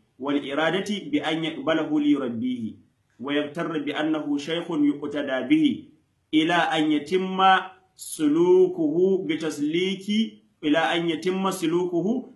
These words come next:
bi tasliki maslakin kamilun wasilin." Yace ɗalibi,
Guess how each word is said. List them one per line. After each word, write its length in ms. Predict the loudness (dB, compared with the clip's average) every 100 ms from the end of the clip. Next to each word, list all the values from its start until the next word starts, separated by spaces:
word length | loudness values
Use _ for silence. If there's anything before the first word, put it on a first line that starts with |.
| -6
bi 140 | -4
tasliki 580 | -2 -4 0 0 2 0
maslakin 640 | -4 -4 -4 -4 -4 -4
kamilun 640 | -2 0 2 0 0 -2 -2
wasilin." 480 | 2 2 0 -4 -8 -12 _ _ _ _ _ _ _ _ _ -6
Yace 720 | -4 -4 -2 2 2 2 -4 -8 0
ɗalibi, 720 | 2 4 2 0 -2 -6